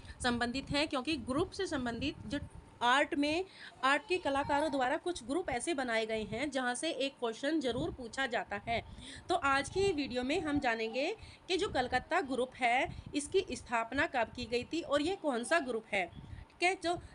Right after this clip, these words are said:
चलिए हम देखते हैं कलकत्ता ग्रुप। कलकत्ता ग्रुप के बारे में पढ़ते हैं हम। आप सभी को ध्यान से देखना है और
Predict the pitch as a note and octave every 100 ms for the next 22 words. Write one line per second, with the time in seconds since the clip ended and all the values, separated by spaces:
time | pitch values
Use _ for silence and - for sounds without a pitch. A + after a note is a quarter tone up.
0 | - C4 D4 F#4+ E4+ C#4+ B3 - C4 C#4
1 | F4 C4+ A#3+ A#3 C#4 B3+ C#4 D4 - A#3+
2 | B3+ - C#4+ B3+ B3+ C#4 C4 A3 A#3 C4+
3 | E4+ A#3+ A3+ - D4 C#4+ C#4+ D#4+ G4 -
4 | - - - - - - - C4 D#4+ F4
5 | D#4 D#4 D4+ B3 B3 D4+ D4 D4 D4 D4
6 | D4+ D#4+ C4 C#4 D4+